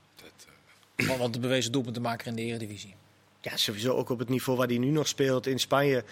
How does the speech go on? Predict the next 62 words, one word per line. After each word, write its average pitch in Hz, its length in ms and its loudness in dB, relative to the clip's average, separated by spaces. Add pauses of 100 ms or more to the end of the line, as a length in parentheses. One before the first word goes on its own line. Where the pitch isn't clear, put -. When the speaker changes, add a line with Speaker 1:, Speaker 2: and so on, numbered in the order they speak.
(300)
Speaker 2:
Als 120 200 2
hij 123 100 4
speelt, 123 500 0
blijkt 123 300 2
hij 123 100 -4
toch 127 140 -2
altijd 131 300 0
weer, 131 280 0
eh, 131 200 0
voor 135 200 -2
een 131 80 -4
goaltje 135 260 0
goed 160 160 -4
te - 80 -6
zijn. 120 280 -2
Ook 131 140 2
in 131 60 2
het 131 80 4
Nederlands 139 300 6
elftal. 151 280 4
Dus 120 180 0 (420)
een - 100 -8
absolute 120 360 0
versterking 135 460 2
en 131 160 4
weer 139 240 6
een, 135 260 2
een 131 160 2
leider 139 320 6
in 135 100 2
het 131 120 0
team. 151 240 0
Nee, 110 340 2
pff, - 360 -8 (200)
Speaker 1:
Ja, - 100 -14
ik - 80 -4
Speaker 2:
als 110 40 4
Speaker 1:
zit 123 100 4
Speaker 2:
de - 100 2
Speaker 1:
even 175 120 6
Speaker 2:
kans 175 120 6
Speaker 1:
aan 160 140 0
Speaker 2:
er 185 60 8
Speaker 1:
het, 220 100 6
Speaker 2:
is. - 20 2
Speaker 1:
aan - 80 0
het, 160 80 -2
aan 165 100 0 (180)
het 156 80 -6
vier 170 180 0
te, 160 340 -2
vier 156 260 -2
twee 143 380 -2
twee 131 440 -4
twee 139 280 -2
systeem 127 420 -2
van 127 100 -4
nu 139 120 -2
te 135 100 -8
denken. 123 320 -6
Is 139 120 -4
het, - 240 -10